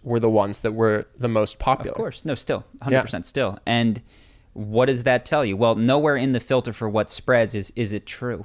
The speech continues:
Speaker 1: Mm-hmm.
Speaker 2: <laughs> Right?
Speaker 1: Yeah.
Speaker 2: That doesn't matter. And it's, uh, there's, there's even the argument that can already be made, which is that a lot of the news which you're getting today,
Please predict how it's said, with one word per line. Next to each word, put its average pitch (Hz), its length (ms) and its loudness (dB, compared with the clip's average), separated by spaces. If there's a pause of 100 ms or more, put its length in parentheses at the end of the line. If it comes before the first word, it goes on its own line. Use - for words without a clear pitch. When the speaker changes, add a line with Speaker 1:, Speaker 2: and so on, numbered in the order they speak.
(100)
Speaker 1:
Mm-hmm. 123 600 2 (180)
Speaker 2:
<laughs> - 80 -10
Right? 151 200 -4 (100)
Speaker 1:
Yeah. 120 180 4
Speaker 2:
That 151 240 0
doesn't 156 360 0
matter. 127 360 0
And 123 140 -2
it's, - 260 -6 (440)
uh, 110 340 0
there's, 117 400 -2
there's 120 340 -6
even 127 260 0
the 110 100 0
argument 107 340 0
that 107 60 -6
can 101 160 -4
already 135 300 2
be 98 120 -4
made, 92 220 -4
which 95 180 -6
is 95 140 -4
that - 120 -2
a 104 60 -2
lot 107 260 2
of 120 120 -4
the 117 80 -4
news 104 240 -2
which - 160 -10
you're 95 80 -10
getting 95 240 -2
today, 92 480 -4